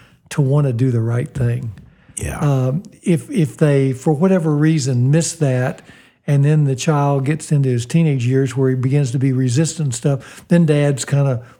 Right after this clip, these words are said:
Speaker 1: pull back because they feel like they've messed up or they don't know what they're doing. But, but there's a natural instinct for men to be good at fathering, and I think that's, uh, super commendable. I think, uh, manhood,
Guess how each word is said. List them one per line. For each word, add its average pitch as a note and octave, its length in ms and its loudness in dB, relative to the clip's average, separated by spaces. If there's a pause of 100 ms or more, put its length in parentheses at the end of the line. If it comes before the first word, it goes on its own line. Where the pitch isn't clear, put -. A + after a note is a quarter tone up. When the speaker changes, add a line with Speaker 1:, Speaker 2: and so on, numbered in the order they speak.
Speaker 1:
pull D3+ 240 2
back C#3+ 320 -2
because B2+ 260 -2
they C3 100 0
feel C#3+ 200 0
like B2+ 200 -2
they've A#2+ 180 0
messed C3 340 0
up C3 220 0
or B2 80 0
they B2 120 2
don't C3 140 2
know C3+ 100 0
what B2 200 0
they're A#2+ 100 0
doing. B2 400 0 (640)
But, D3 400 0
but C#3+ 180 2
there's G3 200 4
a D#3+ 80 2
natural F3 500 0
instinct D#3 800 0 (640)
for D3+ 180 0
men D3 380 4
to B2+ 80 0
be C3+ 580 0
good C#3+ 320 2
at - 200 -8
fathering, B2 680 0
and C#3 100 0
I D#3 80 2
think D3+ 260 0
that's, - 420 -4 (680)
uh, B2 420 0
super G3 360 2
commendable. D#3 720 2 (880)
I E3 120 4
think, D#3 400 2
uh, B2+ 280 2 (420)
manhood, E3 840 4